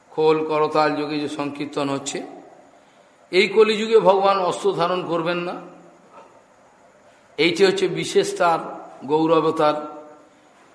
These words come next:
তিনি কখনো অস্ত্র ধারণ করেননি, সংকীর্তনের দ্বারাই পাষণ্ডের হৃদয়কে পরিবর্তন করেছেন ইত্যাদি। সাঙ্গ পাঙ্গ অস্ত্র পার্শ্বদম।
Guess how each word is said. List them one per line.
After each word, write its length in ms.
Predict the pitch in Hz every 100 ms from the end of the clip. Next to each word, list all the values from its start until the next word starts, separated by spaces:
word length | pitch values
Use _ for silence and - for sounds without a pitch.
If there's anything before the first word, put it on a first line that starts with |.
| -
তিনি 160 | 170 170
কখনো 380 | 170 170 180
অস্ত্র 320 | 165 - 202 170
ধারণ 300 | 165 170 160
করেননি, 460 | 156 160 160 160
সংকীর্তনের 800 | 156 160 160 180 175 175 165 156
দ্বারাই 320 | 147 147 151 147
পাষণ্ডের 540 | 147 139 170 160 156 147
হৃদয়কে 760 | 127 139 151 147 151 147 139 139 - - -
পরিবর্তন 580 | - 127 143 147 156 156
করেছেন 680 | 147 156 143 156 156 156 - - - - -
ইত্যাদি। 460 | 123 - 151 151 160 - - - - - _ _ _ _ _ _ _ _ _ _ _ _ _ _
সাঙ্গ 400 | - 165 175 170 156
পাঙ্গ 260 | 160 165
অস্ত্র 360 | 165 156 156 165
পার্শ্বদম। 640 | 151 151 151 156 156 214